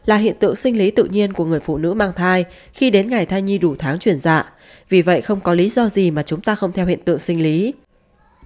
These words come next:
Mổ lấy thai là một phẫu thuật ngoại khoa được chỉ định một khi quá trình chuyển dạ sinh không thể tiến triển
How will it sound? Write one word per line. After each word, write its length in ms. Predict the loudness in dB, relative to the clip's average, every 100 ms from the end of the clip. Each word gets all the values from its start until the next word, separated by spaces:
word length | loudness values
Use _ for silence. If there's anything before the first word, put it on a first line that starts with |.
| -16 0
Mổ 240 | 4 6
lấy 140 | 4 2
thai 340 | 2 2 2 -2 -2
là 120 | 2
một 200 | 2 2
phẫu 120 | 0
thuật 180 | 0 -2 -2
ngoại 200 | 0 0
khoa 360 | -2 0 2 2
được 160 | -2 -2
chỉ 140 | 0
định 240 | 2 2 0 _
một 160 | 0 0
khi 160 | 0 0
quá 180 | 0
trình 240 | 0 -2 -2
chuyển 180 | -2 0
dạ 200 | -2 -2
sinh 300 | 0 0 0 -10 _
không 220 | 0 2
thể 160 | 2 0
tiến 200 | 0 2
triển 260 | 4 4